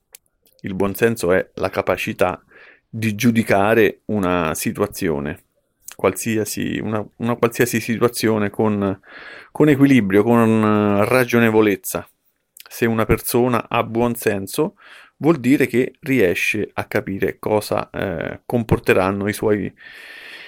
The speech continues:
i suoi comportamenti, diciamo, quali saranno le conseguenze, e prenderà, eh, la decisione giusta. Quindi il buon senso è questa capacità. Il buon senso quindi mi ha detto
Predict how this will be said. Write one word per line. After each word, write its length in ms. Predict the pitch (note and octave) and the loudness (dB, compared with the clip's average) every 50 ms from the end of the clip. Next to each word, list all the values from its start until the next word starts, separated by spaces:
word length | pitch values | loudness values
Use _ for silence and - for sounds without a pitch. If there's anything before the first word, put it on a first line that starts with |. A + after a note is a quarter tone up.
| - - _ _ A#2+ | -20 -20 _ _ -8
i 60 | A2 | -4
suoi 440 | - B2 A#2+ A#2+ A2+ A2 G#2+ G#2+ G#2 | 0 2 4 4 4 4 2 0 0
comportamenti, 800 | - A#2+ A2+ G2+ - - - - A#2 B2 B2 A2 G2 F2+ - F#2 | -2 -2 -2 0 -2 0 2 2 2 4 4 2 0 -2 -4 -4
diciamo, 400 | F#2 A2+ A2+ F#2 F#2 F#2 F2+ F2+ | -2 -2 -2 -2 -4 -4 -6 -4
quali 200 | G#2 G#2 G2 G2+ | -2 -2 -2 0
saranno 320 | G#2+ G#2+ A2 A2 G#2 G2+ | 0 0 2 0 0 0
le 80 | G2+ G2 | 0 -2
conseguenze, 840 | G#2+ G#2+ G2+ - - G#2 G#2 A2 G#2 F#2+ F2 F2 - - F2+ F#2 - - - _ - _ _ _ _ | -2 -4 -4 -2 -2 -2 0 0 0 0 -2 -4 -6 -8 -10 -10 -12 -18 -20 _ -20 _ _ _ _
e 160 | A#2+ B2+ C#3+ | -6 -6 -6
prenderà, 580 | - _ - A2 G#2+ G2+ G#2+ B2 A2+ G2+ F2 - - _ _ | -6 _ -6 -6 -4 0 0 0 0 0 -2 -4 -8 _ _
eh, 260 | _ G2+ G2 F#2 F2+ | _ -4 -2 -2 -2
la 120 | F#2+ F#2+ F2 | -2 -2 -4
decisione 640 | E2 G2 G#2 A2 A2 G2+ - G2 F#2 F2 G2 G2 G2 | -4 -6 -6 -4 -6 -4 -4 -4 -2 -2 -2 -4 -4
giusta. 480 | A2 G#2 F2+ E2+ - - - - - _ _ _ _ _ _ _ _ _ _ _ _ _ - | -4 -6 -6 -6 -8 -10 -10 -10 -12 _ _ _ _ _ _ _ _ _ _ _ _ _ -14
Quindi 320 | - - A#2 A2 G#2 - - | -6 -4 -2 -2 -2 -4 -6
il 100 | - G#2 | -6 -6
buon 200 | G#2+ G#2 A2 G#2+ | -2 -2 -2 -2
senso 440 | G#2 - G2+ G2+ A#2+ C3 - - - | 0 2 2 2 2 0 -4 -4 -6
è 120 | - - - | -6 -6 -6
questa 360 | - A#2 - - - - - - | -6 -6 -6 -4 -6 -8 -8 -6
capacità. 680 | - G#2+ - G2 F#2+ - - G2+ - - - - _ _ - _ | -6 -2 0 0 -2 -2 -4 -4 -6 -8 -8 -8 _ _ -18 _
Il 80 | - G#2 | -10 -4
buon 200 | G2+ G#2 G#2+ G#2 | -2 -2 -2 0
senso 720 | - A#2 A2 A2+ A2 - - G2+ F#2+ F#2 F#2 E2+ E2+ - _ _ - - - - - - _ | 0 0 0 0 0 -2 0 0 0 0 0 -2 -4 -6 _ _ -20 -20 -20 -20 -20 -20 _
quindi 500 | - - A#2+ A2 G#2+ G2+ G2+ G2 F#2+ - _ | -6 -2 0 0 0 0 -2 -4 -4 -6 _
mi 140 | - A#2 A#2 | -2 0 2
ha 60 | A#2 | 2
detto 600 | G#2+ G2+ G2+ B2 B2+ B2+ - _ A#2+ A2 - - | 2 2 2 2 2 2 0 _ 0 0 0 -4